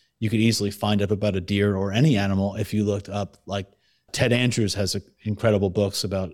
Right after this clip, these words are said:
animal totems. And if you just type in spiritual qualities of any animal online, you could find endless resources about that. But back to this dance. So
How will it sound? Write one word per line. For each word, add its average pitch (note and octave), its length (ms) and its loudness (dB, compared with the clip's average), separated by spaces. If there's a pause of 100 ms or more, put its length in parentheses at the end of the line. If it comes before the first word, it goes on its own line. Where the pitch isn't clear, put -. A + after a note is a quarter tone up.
(100)
animal G2+ 320 -2
totems. F#2+ 460 -4
And F#2 180 -4
if G2 100 -6
you A#2+ 60 0
just A2 200 0
type G#2+ 240 0
in G2 300 0
spiritual A2 480 2
qualities F#2+ 500 0
of F#2 360 -6
any G#2+ 260 2
animal G2 360 0
online, F#2 500 0
you F2+ 80 -2
could F#2+ 140 -12
find F#2+ 300 -6 (520)
endless G#2 440 0
resources G#2 600 -2
about G2 240 -6
that. G2 240 -6 (840)
But B2 120 2
back D#3+ 220 2
to D3+ 100 2
this A#2 200 2
dance. F3 400 2
So A#2 420 2